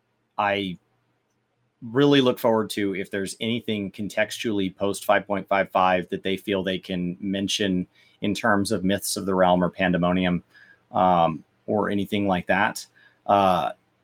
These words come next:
I, I would love anything when they talk about the M S Q that hints at how long it is, just from, like, I don't care what the answer is, just from the standpoint of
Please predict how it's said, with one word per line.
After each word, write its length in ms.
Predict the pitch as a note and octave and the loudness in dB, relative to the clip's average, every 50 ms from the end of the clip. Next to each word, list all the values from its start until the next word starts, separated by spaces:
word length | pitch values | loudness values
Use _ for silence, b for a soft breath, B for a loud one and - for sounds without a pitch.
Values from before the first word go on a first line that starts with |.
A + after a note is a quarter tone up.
| _ _ _ _ _ _ | _ _ _ _ _ _
I, 280 | - E2 E2+ F2 E2+ - - - | -2 0 0 0 0 0 0 0
I 220 | G2 F#2+ G2+ G2+ F#2+ | 0 2 2 0 0
would 160 | G2 G#2+ G#2 | 0 0 2
love 340 | G#2 G#2+ A2 A#2 A#2 A2+ G2+ | 6 6 8 8 6 4 2
anything 360 | - - A2 G#2+ G2 - G#2 G2+ | -2 -2 -2 -2 0 -2 0 0
when 80 | F#2+ | 0
they 80 | F#2 F#2 | 0 0
talk 220 | - - G2 F#2+ | 0 0 2 2
about 160 | - G2 F#2+ F2+ | 2 0 0 0
the 140 | F#2+ F#2 | -2 -4
M 80 | F#2+ F#2 | -4 -4
S 120 | F#2 - | -6 -6
Q 280 | - - - G2+ F#2+ F#2 | -6 -4 -2 0 0 0
that 140 | F2+ F2 - | -2 -4 -6
hints 300 | - - G2 F#2 - - | -6 -6 -4 -4 -4 -6
at 80 | D#2 | -4
how 160 | - - G#2 F#2 | 2 2 4 4
long 340 | F2 E2+ F2 F2+ G2 G2+ | 4 2 2 2 2 2
it 80 | G#2+ A2 | 2 2
is, 400 | A#2 A#2+ B2 B2+ C3 - - - | 2 0 0 -2 -4 -8 -8 -8
just 300 | - - F#2+ - - - | -8 -6 -6 -6 -8 -6
from, 320 | - A2 G2 F#2 F2+ F2 | -2 0 0 2 2 2
like, 240 | E2+ E2+ D#2+ - - _ _ _ - | 0 0 -2 -2 -6 _ _ _ -2
I 60 | - | -2
don't 120 | A2+ G#2+ F#2 | -2 -2 0
care 200 | - - G2+ G2 | 0 0 2 2
what 80 | F2 | 0
the 100 | E2+ E2+ | -2 -4
answer 300 | E2 F2 F#2+ - - G2+ | -4 -6 -4 -2 0 0
is, 240 | G#2 G#2+ A2 G#2+ - | 0 0 0 -2 -4
just 240 | - - F2+ - - | -6 -6 -6 -6 -4
from 140 | - F#2+ F2+ | -4 -4 -2
the 60 | E2+ | -2
standpoint 420 | - - G2 F#2 F#2 - F#2+ F#2 | -2 -2 -2 -2 0 0 0 -2
of 160 | F2+ E2+ - | -2 -2 -4